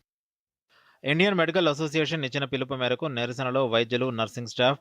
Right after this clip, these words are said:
పారామెడికల్ స్టాఫ్, మొత్తం వైద్య సిబ్బంది పాల్గొంటున్నారు. ఇప్పటికే అన్ని ప్రభుత్వ ఆసుపత్రుల్లో తాత్కాలిక సేవలను ప్రభుత్వ వైద్యులు నిలిపివేయగా, తెలంగాణ రాష్ట్ర వ్యాప్తంగా ఇప్పటికే జూడాలో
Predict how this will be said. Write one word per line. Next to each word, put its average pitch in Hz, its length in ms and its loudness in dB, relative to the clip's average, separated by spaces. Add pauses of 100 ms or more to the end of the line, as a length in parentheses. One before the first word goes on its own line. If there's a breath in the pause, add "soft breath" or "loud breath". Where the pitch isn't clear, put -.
పారామెడికల్ 113 600 2
స్టాఫ్, 120 260 0
మొత్తం 113 360 -4
వైద్య 110 240 0
సిబ్బంది 110 360 -4
పాల్గొంటున్నారు. 104 680 -4 (680)
ఇప్పటికే 185 360 4
అన్ని 175 220 4
ప్రభుత్వ 165 440 6
ఆసుపత్రుల్లో 151 520 4
తాత్కాలిక 147 560 4
సేవలను 131 460 4
ప్రభుత్వ 127 460 2
వైద్యులు 120 320 2
నిలిపివేయగా, 113 680 2
తెలంగాణ 123 480 2
రాష్ట్ర 117 300 2
వ్యాప్తంగా 110 560 0
ఇప్పటికే 117 420 0
జూడాలో 113 520 4